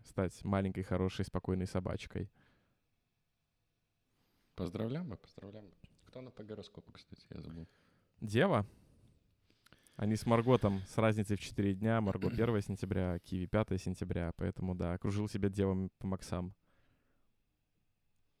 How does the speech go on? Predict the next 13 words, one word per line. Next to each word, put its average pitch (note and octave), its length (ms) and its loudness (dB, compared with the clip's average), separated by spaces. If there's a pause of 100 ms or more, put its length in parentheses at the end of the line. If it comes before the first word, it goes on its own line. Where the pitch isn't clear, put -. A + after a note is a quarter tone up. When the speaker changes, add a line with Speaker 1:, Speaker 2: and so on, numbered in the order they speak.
(460)
Speaker 2:
Ну, A2 240 -4
это A2+ 500 -2 (120)
п-, A2+ 140 -18
по-рэперски, - 560 -10
это E2+ 240 -18
у-, - 360 -12 (140)
это - 180 -14
все - 200 -14
уважаемо. - 440 -14
Speaker 1:
<laughs> - 1800 4
По-рэперски. - 800 -4 (460)
Speaker 2:
Ну F2 260 -10
да. E2 140 -12